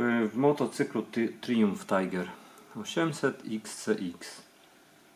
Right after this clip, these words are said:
Najlepiej, jak robimy to podczas postoju, przy włączonym zapłonie lub silniku. Można również to robić podczas jazdy, natomiast musi być,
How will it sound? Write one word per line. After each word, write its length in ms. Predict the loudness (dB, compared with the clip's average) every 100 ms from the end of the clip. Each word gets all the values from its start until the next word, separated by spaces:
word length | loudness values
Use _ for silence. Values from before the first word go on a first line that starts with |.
| _ -20 _ _ 0
Najlepiej, 440 | 6 10 8 8 6
jak 160 | 6
robimy 360 | 4 6 6 4
to 160 | 2
podczas 580 | -6 -8 -8 -6 -6 -6
postoju, 680 | -8 -8 0 4 6 6 4 0 -18 -20 -20 -20 -20 -20 -20 -20 _ -20 -18 -6
przy 160 | -2
włączonym 680 | 2 0 2 0 2 0 -2
zapłonie 580 | -4 -2 2 2 4 2
lub 220 | 0 -4
silniku. 640 | -6 -2 0 -2 -6 -6 -8 -20 -20 -20 4
Można 260 | 6 10 10
również 280 | 10 4
to 100 | 4
robić 260 | 4 4 0
podczas 680 | 0 -2 0 -2 -2 -8 -6
jazdy, 540 | 2 6 6 4 4 6
natomiast 640 | 6 4 2 2 -6 -14 -12
musi 400 | -6 -4 -6 -8
być, 580 | -10 -10 -10 -14 -16